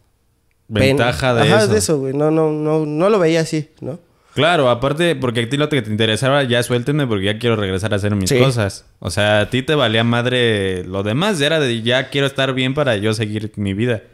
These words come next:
Speaker 2: Pues es que justamente a mí me deprimió ese, ese pedo, güey. O sea,
Speaker 1: Sí, claro.
Speaker 2: era mi, mi día, o sea, casi, casi.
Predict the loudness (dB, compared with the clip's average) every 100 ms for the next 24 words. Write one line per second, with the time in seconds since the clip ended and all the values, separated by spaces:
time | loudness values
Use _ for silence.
0 | -2 0 0 0 -2 0 0 2 2 0
1 | 0 2 2 2 0 -2 0 0 0 -2
2 | -2 -4 -10 -16 -14 -8 -8 -4 -2 -2
3 | -4 -6 -2 -2 -2 0 0 0 -2 -4
4 | -4 0 2 2 0 0 -4 -8 _ _
5 | -6 -2 2 2 2 -2 -4 -4 -4 -4
6 | -6 -6